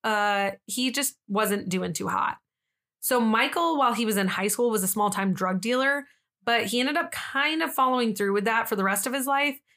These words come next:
He ended up not being around for a lot of Mitrice's life, mostly because he had a series of felonies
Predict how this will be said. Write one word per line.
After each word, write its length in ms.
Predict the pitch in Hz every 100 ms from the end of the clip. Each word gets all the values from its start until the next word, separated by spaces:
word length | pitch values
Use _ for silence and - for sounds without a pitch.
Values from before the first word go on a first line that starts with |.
| _
He 120 | -
ended 220 | 262 285 285
up 300 | 262 254 - _ _ -
not 360 | 208 202 -
being 180 | 214 208
around 320 | 196 190 196
for 120 | 190
a 60 | 196
lot 200 | 185 185
of 60 | 180
Mitrice's 640 | 180 - - 202 254 247
life, 380 | 254 269 294 285 - _ _ _ _ _
mostly 480 | 220 277 392 403 247
because 260 | 226 214 190
he 60 | 202
had 100 | 196
a 40 |
series 380 | 190 247 277 233
of 100 | -
felonies 680 | 220 214 196 180 190 214